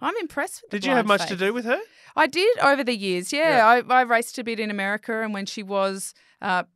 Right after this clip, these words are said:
Speaker 1: prior to the first retirement, uh, <laughs> when she was racing in Europe. And, and look, e-, everybody knew her for her incredible work ethic.
Speaker 2: Yeah.
Speaker 1: Uh, so I don't think, even though she'd retired twice, every time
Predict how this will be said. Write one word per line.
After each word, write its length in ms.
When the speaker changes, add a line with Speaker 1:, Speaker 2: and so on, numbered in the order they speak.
Speaker 1:
prior 340
to 120
the 80
first 440
retirement, 600
uh, 120
<laughs> 40
when 160
she 160
was 240
racing 420
in 140
Europe. 400
And, 160
and 160
look, 180
e-, 240
everybody 480
knew 220
her 180
for 380
her 180
incredible 640
work 260
ethic. 460
Speaker 2:
Yeah. 220
Speaker 1:
Uh, 400
so 260
I 80
don't 260
think, 280
even 320
though 160
she'd 280
retired 520
twice, 460
every 180
time 500